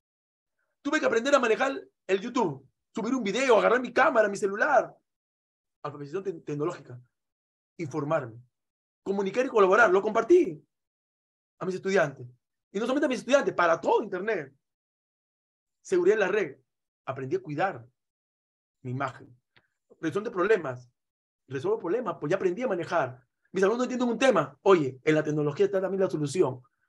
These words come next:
Y la quinta, crea contenido digital. Entonces, es importante cómo el, el docente va a invadir la tecnología y convertirse en un influencer.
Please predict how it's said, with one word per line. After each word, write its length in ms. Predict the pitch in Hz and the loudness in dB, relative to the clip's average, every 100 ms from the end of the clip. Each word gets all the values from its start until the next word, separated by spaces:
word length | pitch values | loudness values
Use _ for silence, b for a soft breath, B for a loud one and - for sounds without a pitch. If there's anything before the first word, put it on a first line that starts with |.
| _ _ _ | _ _ _
Y 80 | 165 | 2
la 140 | 170 160 | 2 4
quinta, 340 | 208 139 123 | 0 0 -2
crea 200 | 156 156 | -2 -2
contenido 320 | 160 139 135 | -2 -2 -2
digital. 440 | 131 123 123 113 - _ _ _ _ _ _ _ _ _ _ _ - | -2 -4 -6 -12 -16 _ _ _ _ _ _ _ _ _ _ _ 2
Entonces, 480 | 135 214 220 - B B B B B B B B _ _ - - - | 6 8 6 4 B B B B B B B B _ _ -14 -14 0
es 160 | 208 302 | 4 6
importante 580 | - 214 196 226 240 | 6 6 8 6 6
cómo 200 | - 254 | 4 4
el, 80 | 277 - | 4 4
el 140 | 180 180 | 4 6
docente 380 | 170 226 240 208 | 6 6 4 4
va 100 | 262 | 2
a 20 | |
invadir 540 | 349 202 196 254 - - | 4 2 2 -4 -8 -8
la 200 | 165 165 | -4 -2
tecnología 800 | 165 156 147 143 202 175 220 - _ _ _ _ _ _ _ _ _ _ _ _ _ - | -2 -2 -2 -2 2 4 2 -4 _ _ _ _ _ _ _ _ _ _ _ _ _ -10
y 80 | 202 | 0
convertirse 380 | 202 196 240 262 | 4 4 2 0
en 60 | |
un 60 | 269 | -2
influencer. 600 | 226 202 220 165 127 | -2 6 6 6 -4